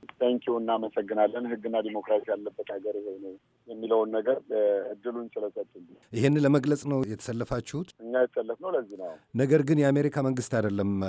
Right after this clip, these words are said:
Speaker 2: ግለሰቡን እንዲወጡ ያደረጋቸው፣ የኢትዮጵያ መንግስት ራሱ ነው እንዲወጡ ያደረጋቸው የሚል ዘገባ ተላልፎ ነበረ።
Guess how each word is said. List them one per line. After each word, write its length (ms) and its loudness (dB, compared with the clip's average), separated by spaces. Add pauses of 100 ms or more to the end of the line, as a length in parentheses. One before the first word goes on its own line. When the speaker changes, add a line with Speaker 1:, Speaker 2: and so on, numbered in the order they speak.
(140)
Speaker 2:
ግለሰቡን 540 -2 (280)
እንዲወጡ 420 -2
ያደረጋቸው፣ 680 -4
የኢትዮጵያ 480 -4
መንግስት 380 0
ራሱ 260 -2
ነው 160 -2 (300)
እንዲወጡ 400 -6
ያደረጋቸው 600 -4
የሚል 340 -4 (500)
ዘገባ 320 -6
ተላልፎ 340 -8 (100)
ነበረ። 280 -8